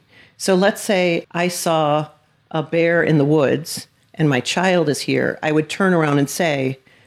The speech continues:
"There's a bear over there and he's scary and you don't wanna go near him. We need to go in the other direction."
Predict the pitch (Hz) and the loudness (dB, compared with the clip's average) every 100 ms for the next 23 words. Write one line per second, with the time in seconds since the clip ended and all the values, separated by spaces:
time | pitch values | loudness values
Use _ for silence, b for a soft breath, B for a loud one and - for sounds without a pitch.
0 | b - 165 165 147 208 202 170 147 143 | b -6 -2 -2 -2 0 2 2 2 0
1 | 135 135 - 147 151 - - 190 180 156 | 0 0 0 0 -2 -2 -2 0 2 2
2 | 143 147 151 143 139 143 175 170 151 135 | 2 2 2 0 2 4 2 2 2 2
3 | 139 147 - 139 131 127 120 131 120 - | 2 0 0 0 0 -2 -2 -2 -2 -4
4 | - | -8